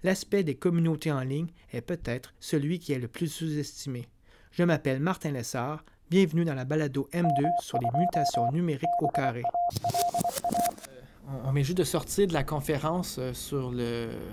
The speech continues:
les plans d'affaires pour la presse papier, en fait, ou la presse traditionnelle. Je me souviens plus du titre exact. Je pense que la presse traditionnelle. Qu'est-ce qu'ils disent ? La, le Ah, il n'y a même pas de titre.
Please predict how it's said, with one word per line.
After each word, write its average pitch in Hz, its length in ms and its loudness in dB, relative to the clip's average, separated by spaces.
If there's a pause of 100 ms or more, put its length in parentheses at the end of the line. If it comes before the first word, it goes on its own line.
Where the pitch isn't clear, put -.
(260)
les 123 140 -6
plans 190 180 2
d'affaires 160 560 0
pour - 160 -6
la 120 140 -2
presse 143 340 -4
papier, 233 460 -2
en 202 60 -4
fait, 262 180 0
ou 127 260 -4 (320)
la 110 100 -8
presse 180 280 -4
traditionnelle. 185 420 0
Je 208 60 -6
me 170 60 -2
souviens - 160 -8
plus 208 100 -4
du 160 80 -6
titre - 200 -6
exact. 151 380 -4
Je - 60 -16
pense 269 160 -8
que - 40 -4
la 135 60 -2
presse 147 260 -6
traditionnelle. 127 640 -4
Qu'est-ce - 160 -6
qu'ils 147 140 -6
disent ? 156 340 -6 (720)
La, 139 300 -4 (800)
le 139 340 -4 (2250)
Ah, 254 140 -6
il 143 80 -6
n'y - 0 -
a 147 40 0
même 156 120 -2
pas 160 100 -2
de 147 60 -6
titre. - 340 -10